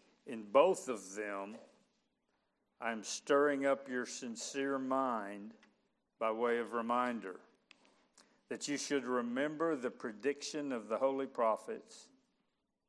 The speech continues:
and the commandment of the Lord and Savior through your apostles. Knowing this, first of all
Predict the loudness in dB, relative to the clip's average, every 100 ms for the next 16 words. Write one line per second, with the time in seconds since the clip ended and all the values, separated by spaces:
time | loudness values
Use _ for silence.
0 | -4 -4 -2 -4 -2 2 2 2 0 0
1 | 2 0 0 0 0 -2 -6 -20 _ _
2 | -12 -10 -10 -2 0 0 -2 -6 -8 -8
3 | _ _ _ _ -6 0 0 0 -2 -4
4 | -2 0 0 -2 -18 -20 -20 -20 -20 _
5 | _ _ _ _ _ _ _ _ _ _
6 | _ _ _ _ _ _ _ _ _ _
7 | _ _ _ _ -20 -20 -8 4 6 8
8 | 6 0 -6 -6 0 2 2 -2 -8 -12
9 | -16 -18 -6 -2 -2 -6 -4 2 2 2
10 | -4